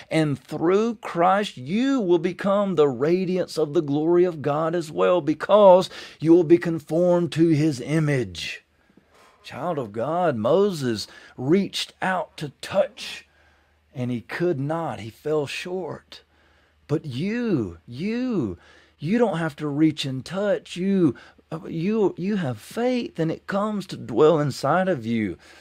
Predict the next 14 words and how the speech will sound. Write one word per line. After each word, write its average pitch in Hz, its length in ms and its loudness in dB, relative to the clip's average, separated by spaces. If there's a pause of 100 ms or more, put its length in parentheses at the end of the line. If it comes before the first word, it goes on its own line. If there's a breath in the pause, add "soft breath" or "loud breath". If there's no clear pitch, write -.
(120 loud breath)
and 107 160 -6
empower 110 640 -6
you 85 300 -12 (880 soft breath)
to 117 100 -6
pour 117 280 4
it 113 40 6
out 110 140 6
on 117 140 0
everyone 127 400 0
else 139 180 -6
around 156 440 -4
you. 87 260 -12 (3000)
That's - 200 -4
beautiful. 110 640 -6